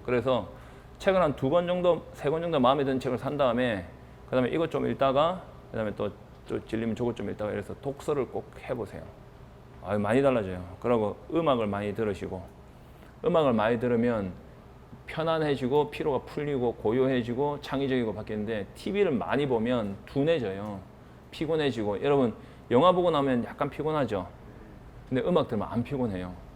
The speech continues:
힘이 나고 잠도 깨고 그냥 모르-, 모르겠어요. 그냥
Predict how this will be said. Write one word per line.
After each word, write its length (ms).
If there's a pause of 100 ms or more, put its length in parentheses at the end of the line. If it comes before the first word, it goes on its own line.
(180)
힘이 320
나고 440 (840)
잠도 340
깨고 420 (640)
그냥 380
모르-, 200
모르겠어요. 520
그냥 220